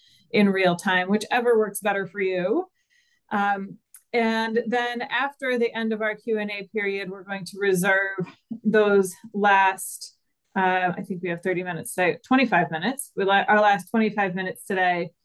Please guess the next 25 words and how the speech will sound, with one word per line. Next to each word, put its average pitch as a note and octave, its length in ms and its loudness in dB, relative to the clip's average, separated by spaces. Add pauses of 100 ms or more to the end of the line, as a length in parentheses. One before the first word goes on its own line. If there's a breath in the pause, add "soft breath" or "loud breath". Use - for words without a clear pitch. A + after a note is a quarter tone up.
(200)
for G#3 280 2
our G3 200 -2
peer F#3+ 240 -4
sharing F3+ 500 -6
and F#3 160 -6
discussion, F3 520 -6
where E3+ 100 -4
we E3+ 100 -4
can F3 160 -8
talk E3+ 260 -2
about F3 360 0
our F3 100 0
experiences F3 720 -6
in F#3 80 -4
each E3+ 200 -6
of F3+ 80 -8
our F3 80 0
individual E3+ 500 -4
states. A#3+ 480 2 (300 soft breath)
And B3 120 4
that's B3+ 220 2
the G#3+ 80 2
closed F#3 320 2
session, F3+ 640 -2
non-recorded, F#3+ 880 -2